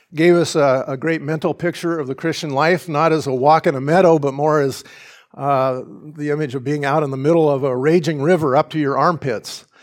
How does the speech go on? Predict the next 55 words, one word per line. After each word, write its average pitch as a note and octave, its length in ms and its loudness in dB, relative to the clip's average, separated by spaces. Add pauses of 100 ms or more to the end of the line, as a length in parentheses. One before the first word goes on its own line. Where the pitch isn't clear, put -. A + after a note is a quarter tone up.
(360)
and D3+ 180 -8
struggling F3 420 4
against D3+ 380 -2
the D3+ 80 -6
current. D#3+ 420 -4 (460)
And C#3 500 -10
in E3 160 -6
that D#3+ 220 -2
image, D#3+ 560 -2 (260)
Jesus E3+ 520 -2
comes D#3+ 280 -2
up D#3+ 220 0
to D#3+ 160 -2
us D#3 200 -2
in C#3+ 120 -4
a C#3+ 40 -6
boat, C#3 380 0
and B2+ 140 -12
he C3 160 -10
pulls D#3 420 -8
us D3 160 -6
up D3+ 160 -2
into D3 240 -8
the C3 100 -6
boat C#3 280 -4
with A2+ 160 -12
him. F#2 240 -12 (720)
I'd D#3 100 -4
like G3+ 140 4
to F#3+ 80 0
just D3+ 220 -2
borrow F3 280 6
that E3 140 6
image E3+ 380 -2
and D3 100 -8
just E3 180 -8
embellish D#3+ 540 2
it F3+ 80 0
a D#3+ 60 0
little E3+ 240 2
bit D#3 160 0
more, D#3 440 -2 (440)
um, C3+ 480 -4 (560)
to D#3+ 220 -2
help F#3+ 220 2
us F3 120 2
get F3+ 180 0
the E3 80 -2
point F3 320 -2
that D3 100 -4
Paul D#3 320 2
is C3 100 -6
making B2+ 340 -8
today. A#2 360 -8
So, D3 340 -2